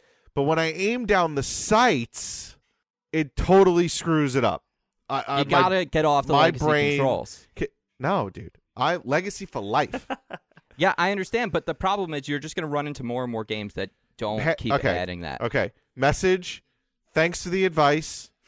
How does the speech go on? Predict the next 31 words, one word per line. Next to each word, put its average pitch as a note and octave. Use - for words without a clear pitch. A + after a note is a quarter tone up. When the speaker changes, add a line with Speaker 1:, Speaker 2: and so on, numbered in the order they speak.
Speaker 1:
<laughs> -
You're D#3+
s-, E3
my D3+
bro, D#3
though. A#2
Speaker 2:
Look, A#2+
Speaker 1:
Hashtag C#3+
legacy D3
for C#3+
life. C3
Send. A2+
Speaker 2:
if D#3
you're A3
gonna B3
get F#3+
on F3
my D#3
case D#3+
about B2
forgetting A#2
which, -
like, A2+
the B2
controls A2+
are B2+
when G#2+
we G2+
go G#2
between G#2+
games, F#2+